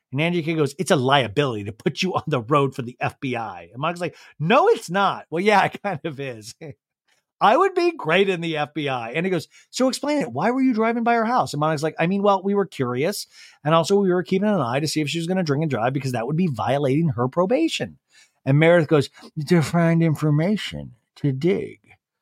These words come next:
just like she did to Angie." So this is bringing the Angie stuff. And Angie K goes, "Were you gonna pull, uh, pull her over and then give her a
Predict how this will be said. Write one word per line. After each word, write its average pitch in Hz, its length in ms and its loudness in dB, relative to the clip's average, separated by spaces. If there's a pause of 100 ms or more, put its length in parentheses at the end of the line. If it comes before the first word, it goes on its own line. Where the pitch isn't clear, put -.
(220)
just 131 260 2
like 143 180 4
she 131 160 -2
did 117 220 0
to - 140 -6
Angie." 87 720 -4
So 123 200 2
this 135 240 2
is 175 80 0
bringing 156 220 2
the 208 60 0
Angie 277 200 0
stuff. 117 200 -10 (300)
And 156 100 0
Angie 208 180 2
K 196 160 2
goes, 185 180 0
"Were 165 140 -2
you 214 80 2
gonna 208 160 2
pull, 196 540 0
uh, 143 220 4 (280)
pull 226 200 4
her 208 120 6
over 214 420 4
and 185 160 -2
then 151 140 -4
give 175 140 -2
her 190 140 2
a 123 180 -2